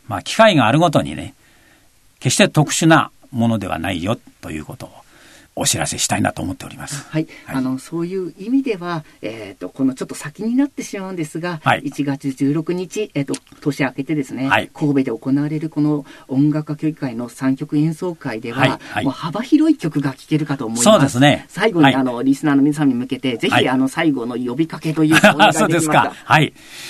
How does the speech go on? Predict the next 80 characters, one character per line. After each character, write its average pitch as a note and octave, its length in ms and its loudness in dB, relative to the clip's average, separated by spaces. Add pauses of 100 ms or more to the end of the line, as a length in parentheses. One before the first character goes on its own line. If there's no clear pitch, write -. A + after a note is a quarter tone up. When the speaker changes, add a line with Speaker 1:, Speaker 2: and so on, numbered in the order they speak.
(140)
Speaker 1:
あ D3+ 180 6
の C3+ 800 6 (140)
ー、 D#3 60 0
今、 B2 320 4
橋 A#2+ 260 0
口 G2+ 80 0
さ G#2 100 -2
ん G2 60 0
も F#2+ 80 0
お - 20 0
っ F2 40 -4
し - 100 -2
ゃ A#2 40 2
っ G#2+ 60 -2
た G#2 140 0
よ F2+ 140 0
う - 20 0
に、 G2 260 0 (120)
決 - 160 -4
し - 20 -14
て D3 260 2
そ - 180 -4
の G2 300 0
難 F#2 320 -2
し G#2 160 -2
い F2+ 60 0
も F2 120 -6
の E2 100 -10
で D#2 100 -12
は D#2 60 -10
あ E2 40 -10
り F2 80 -6
ま E2+ 140 -6
せ - 100 -10
ん - 40 -12
し、 F#2+ 140 -8
一 F#2+ 160 -10
般 C3+ 160 6
的 D3 220 2
に D3 100 6
聴 - 140 -10
け D3 80 2
る C3 80 6
も B2 120 4
の A#2 100 2
も F2 180 -6 (220)
た G2+ 100 -10
く - 60 -12
さ - 140 4
ん D3 340 2
曲 - 240 -4
が G2 120 0
出 F#2 140 -2
て F#2 160 -10
き - 80 -18
て、 - 240 -12 (480)
い E3 120 6
ろ G3+ 80 4
い F#3 40 4
ろ D#3 100 6
バ E3 180 8
ラ A#3 120 6
エ F#3+ 80 2
テ C3+ 120 0
ィ G2+ 40 4
に F2 100 0
富 C3 200 4
ん - 20 0
で F2 80 -6 (460)
い G#2 60 -6
る F2+ 100 -8
と - 80 -8
思 C2 100 -8
い - 60 -12
ま - 120 -14
す。 - 140 -18 (320)
も F3 120 0
ち G#3+ 80 4
ろ E3+ 100 8
ん - 200 -6